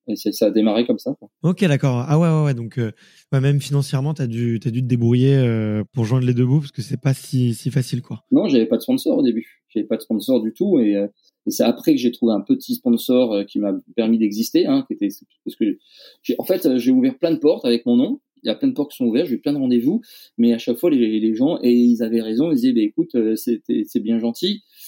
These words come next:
Speaker 1: mais en réalité, il faut quand même faire ses preuves parce que c'est un sport mécanique, et si tu te plantes, euh, bah, ça va pas être bon pour la com non plus, quoi. »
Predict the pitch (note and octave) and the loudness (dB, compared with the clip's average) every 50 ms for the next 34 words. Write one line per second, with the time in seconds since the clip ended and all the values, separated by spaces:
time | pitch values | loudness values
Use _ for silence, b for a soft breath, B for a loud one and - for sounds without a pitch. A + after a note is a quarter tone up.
0 | B _ - A2+ A#2 A#2 A2+ A2+ A2+ A2+ - E3 D#3+ D3+ C3 A#2+ - - - A#2+ | B _ -2 0 2 2 2 2 0 0 2 2 4 4 2 2 -2 -4 -2 -2
1 | B2+ C3+ - B2+ A#2+ - B2 A#2+ B2 - E3+ F3+ F3 - - A2 - _ A2+ A2 | -2 0 -2 -6 -4 -2 -4 -4 0 0 0 0 0 -4 -12 -14 -8 _ -2 -2
2 | A2 - - A2 G#2 - - - A2 A2+ G#2+ - A#2 A#2 C#3 F3 - - _ _ | -2 -4 -6 -8 -8 -6 -6 -2 -2 -2 0 0 2 2 2 2 0 -4 _ _
3 | _ _ _ _ _ _ - A#2 G#2+ G#2 - - B2 - - - A2 - _ D3+ | _ _ _ _ _ _ -2 -2 -2 -2 -2 -2 -4 -4 -2 -8 -12 -4 _ 0
4 | D#3+ F3 F3+ F3 - C3+ A#2+ A#2 A2+ A2 G#2 G2+ G#2+ F#2+ F2+ D2 F#2 G#2 F2 A#2 | 0 0 -2 -2 0 2 2 2 2 2 0 -2 -4 -4 -4 -4 -4 -4 -4 -6
5 | - - - - - - A2+ G2+ G#2+ G#2 - - - C3 B2+ B2 A#2 A2+ B2+ C#3+ | -8 -10 -16 -18 -4 -4 -2 0 0 -2 -2 -2 0 0 2 0 2 2 2 2
6 | C#3+ - C3+ B2 B2 A#2+ - C#3+ C#3 C#3+ D3 C#3+ - - D#3+ D#3 - A#2 G#2 - | 0 2 0 0 0 2 0 0 2 2 0 -2 0 0 0 0 0 -4 -6 -8